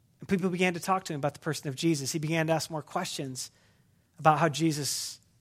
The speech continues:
really would satisfy. And he began to talk about having fears of what it would be like to actually follow Jesus. And over the course of time, he just reaches this place where he says, "Wait a minute, I,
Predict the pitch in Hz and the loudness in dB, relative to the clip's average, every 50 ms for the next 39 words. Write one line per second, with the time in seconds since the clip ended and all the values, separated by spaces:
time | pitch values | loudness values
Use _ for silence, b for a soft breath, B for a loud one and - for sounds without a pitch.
0 | _ _ - 160 170 165 151 156 175 170 - - - 160 143 143 135 - - - | _ _ 0 2 2 4 6 6 4 4 4 4 6 6 6 6 4 0 -4 -4
1 | 139 131 127 127 131 127 123 135 - _ _ _ _ _ _ _ _ _ _ _ | -4 -4 -6 -8 -10 -14 -16 -18 -20 _ _ _ _ _ _ _ _ _ _ _
2 | _ - 175 175 202 196 175 156 190 185 165 - 185 156 170 175 151 151 - - | _ -2 6 8 10 10 10 8 6 6 8 8 8 8 8 8 6 4 0 0
3 | - 214 214 196 175 139 143 143 160 160 151 151 135 165 170 165 156 - - 170 | 2 6 6 6 6 4 4 4 4 4 4 4 6 8 10 10 10 10 8 4
4 | 151 - - 135 - - 180 190 180 156 139 127 123 127 - - 135 127 117 131 | 4 4 0 0 4 6 6 8 6 6 4 0 -4 -10 -14 -14 -12 -12 -12 -12
5 | 131 - - - - - - _ _ _ _ _ _ _ _ _ _ _ _ _ | -14 -14 -14 -14 -14 -16 -20 _ _ _ _ _ _ _ _ _ _ _ _ _
6 | _ _ _ _ _ _ _ _ _ _ _ _ _ _ _ _ _ _ _ _ | _ _ _ _ _ _ _ _ _ _ _ _ _ _ _ _ _ _ _ _
7 | _ _ _ _ _ _ _ _ _ _ _ _ _ _ _ _ _ _ _ _ | _ _ _ _ _ _ _ _ _ _ _ _ _ _ _ _ _ _ _ _
8 | _ _ - 151 165 180 170 - 208 214 - - 233 - 175 160 170 185 190 175 | _ _ -6 -4 -4 -4 -4 -4 -4 -4 -4 -4 -4 -4 -4 -2 -2 0 0 0
9 | 160 156 - - 185 190 - 208 185 - 190 - - - 170 175 165 - 185 - | -2 -2 -2 -2 -2 -2 -2 -4 -4 -4 -4 -4 -2 0 0 0 0 -2 -4 -4
10 | - 185 - 214 240 262 240 202 170 156 165 208 226 220 | -4 -4 -2 0 2 2 4 4 6 8 10 10 10 8